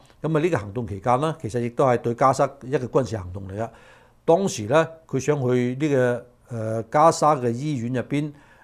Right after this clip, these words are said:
呃，去採訪下呢啲咁嘅叫做法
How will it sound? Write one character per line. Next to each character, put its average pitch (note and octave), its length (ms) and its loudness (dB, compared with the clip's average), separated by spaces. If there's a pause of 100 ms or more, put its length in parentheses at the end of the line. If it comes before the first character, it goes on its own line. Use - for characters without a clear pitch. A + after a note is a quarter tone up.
呃， G2+ 160 -6
去 A#2+ 280 -2 (260)
採 A#2+ 280 -2
訪 A#2+ 240 0
下 A2+ 180 0
呢 B2+ 160 -4
啲 C3+ 200 -6
咁 A#2 240 -6
嘅 A2+ 260 0 (300)
叫 B2 100 -2
做 A#2+ 120 -2
法 - 400 -2